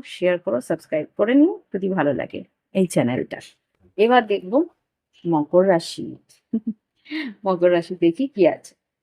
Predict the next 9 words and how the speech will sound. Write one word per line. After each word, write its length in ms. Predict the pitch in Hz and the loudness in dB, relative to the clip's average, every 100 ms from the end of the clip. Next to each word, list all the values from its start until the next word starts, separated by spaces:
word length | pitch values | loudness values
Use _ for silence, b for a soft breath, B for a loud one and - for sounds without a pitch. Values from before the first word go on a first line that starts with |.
| _ | _
মকর 280 | 185 170 180 | -8 -2 0
রাশি 320 | 175 175 - 262 - _ _ _ | 0 -2 -4 -4 -4 _ _ _
জুন 400 | 180 - 254 285 330 320 _ _ _ _ _ _ _ _ _ _ _ _ 196 | -14 -2 4 6 4 2 _ _ _ _ _ _ _ _ _ _ _ _ 0
দু 80 | |
হাজার 280 | 202 190 190 | 2 4 4
পঁচিশের 640 | 190 196 196 226 214 285 320 - | 4 2 2 -2 2 6 6 2
পনেরোই 380 | - 208 208 185 | -2 2 4 4
জুন 180 | 170 175 | 2 -2
থেকে 260 | 170 196 285 | 0 0 0